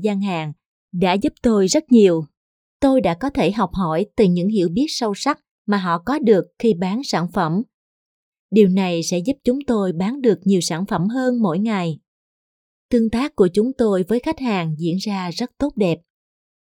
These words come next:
Những chiếc quần áo có in dòng chữ "Chân thiện nhẫn" rất được khách hàng ưa chuộng.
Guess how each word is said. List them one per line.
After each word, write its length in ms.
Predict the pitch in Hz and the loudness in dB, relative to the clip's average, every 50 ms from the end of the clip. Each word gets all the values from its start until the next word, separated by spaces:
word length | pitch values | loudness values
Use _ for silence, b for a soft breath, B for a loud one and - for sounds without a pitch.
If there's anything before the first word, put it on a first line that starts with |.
| _ - | _ -2
Những 200 | - 226 220 233 233 | 2 2 2 2 2
chiếc 200 | - 285 320 359 - | 0 0 0 0 2
quần 160 | - 254 190 - | 2 2 2 2
áo 320 | - 202 196 208 247 294 320 | 0 -2 -2 -2 -4 -6 -4
có 120 | - 294 - - | -4 -4 -2 0
in 180 | 247 254 247 226 | 0 0 0 2
dòng 200 | 226 208 170 160 156 - | 2 2 2 0 0 0
chữ 300 | 196 175 156 160 202 247 _ _ _ _ _ _ _ _ - | 0 0 0 0 -2 -4 _ _ _ _ _ _ _ _ -2
"Chân 160 | 302 294 285 285 285 277 285 | 0 0 0 -2 -4 -8 -4
thiện 300 | - 254 214 160 165 180 | 0 2 2 2 2 2
nhẫn" 360 | 190 202 180 156 151 160 190 214 | 2 2 0 0 -2 -2 -4 -4
rất 200 | - - 320 320 | -4 -6 -6 -2
được 160 | - 208 196 - | 0 0 0 0
khách 180 | - 277 285 - | -2 -6 -6 -4
hàng 260 | 254 233 196 165 165 - | -4 -2 -2 -2 -2 0
ưa 120 | 202 220 214 - | -2 -2 0 2
chuộng. 320 | 220 196 170 156 156 | 0 2 2 0 -2